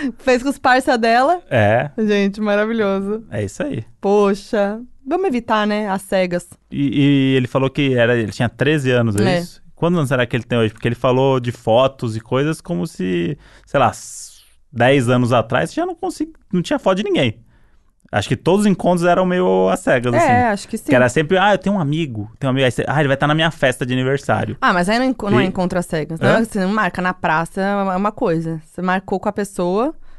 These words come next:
Speaker 1: só vai encontrar você e ela. Aí é, é às cegas. Aí numa festa, "Vou te apresentar um amigo meu", isso aí não é encontro às cegas. Você tá na festa, "Esse aqui é meu amigo", ó, tá.
Speaker 2: É, é verdade.
Speaker 1: Aí é diferente. Isso aí rolava muito mesmo.
Speaker 2: É
Speaker 1: Até
Speaker 2: verdade.
Speaker 1: hoje, né?
Speaker 2: "Agita pra mim."
Speaker 1: É,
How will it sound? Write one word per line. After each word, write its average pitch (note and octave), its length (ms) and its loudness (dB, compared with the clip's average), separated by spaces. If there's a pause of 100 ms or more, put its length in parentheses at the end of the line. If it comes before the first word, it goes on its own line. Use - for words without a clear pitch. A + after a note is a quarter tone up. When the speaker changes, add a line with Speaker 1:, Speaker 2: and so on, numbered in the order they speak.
(200)
Speaker 1:
só - 200 -6
vai G3 100 0
encontrar A#3+ 300 -2
você A#3+ 220 -4
e C4+ 40 2
ela. E3+ 200 2
Aí E3 160 0
é, F#3 40 0
é F4+ 380 -2
às F#4 80 -12
cegas. F3+ 440 -2 (280)
Aí F3+ 120 0
numa G#3+ 220 0
festa, F#3+ 600 -2
"Vou F3+ 100 -2
te G#3+ 100 -8
apresentar G3+ 380 -2
um G#3 60 2
amigo G#3 280 -2
meu", G3+ 360 2
isso A3 120 0
aí A#3+ 100 0
não G4+ 100 -2
é - 20 -2
encontro G4+ 300 -4
às - 40 -2
cegas. - 220 -4
Você G3 80 -6
tá G#3 140 -2
na A3 160 0
festa, B3 520 0
"Esse A#3 120 -4
aqui A3 140 -8
é - 20 -4
meu A#3+ 100 -4
amigo", B3+ 320 -4
ó, F3+ 100 -6
tá. A2 360 -8 (360)
Speaker 2:
É, G2 220 0
é G2+ 40 -6
verdade. - 460 -8 (300)
Speaker 1:
Aí D#3+ 200 -6
é F3+ 200 -4
diferente. F#3 580 -6
Isso D#3+ 140 -6
aí F3+ 100 0
rolava A#3+ 320 0
muito A#3 260 -2
mesmo. E3 440 -8
Speaker 2:
É - 80 -6
Speaker 1:
Até G3+ 120 2
Speaker 2:
verdade. C#4 220 4
Speaker 1:
hoje, A3 260 2
né? F#3+ 180 -2 (220)
Speaker 2:
"Agita A#2 400 0
pra B2 220 0
mim." A2+ 220 0 (100)
Speaker 1:
É, F#3 180 0